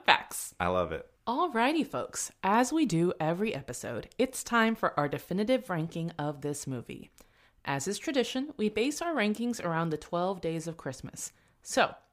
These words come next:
Speaker 1: out of twelve days of Christmas, how many days of Christmas is happiest season for you, Dan?
Speaker 2: So I'm gonna give this movie nine ladies dancing.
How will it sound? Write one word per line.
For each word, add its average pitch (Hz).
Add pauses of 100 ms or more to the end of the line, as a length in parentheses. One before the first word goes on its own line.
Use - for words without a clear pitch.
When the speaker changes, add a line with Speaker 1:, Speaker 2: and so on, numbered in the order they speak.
(160)
Speaker 1:
out 143
of 135
twelve 139
days 214
of 254
Christmas, - (280)
how 220
many 302
days 233 (100)
of 180
Christmas - (140)
is -
happiest 175
season 165 (180)
for 185
you, 139 (320)
Dan? - (560)
Speaker 2:
So -
I'm 104
gonna 139
give 117
this 92
movie 82 (160)
nine 90
ladies 87
dancing. -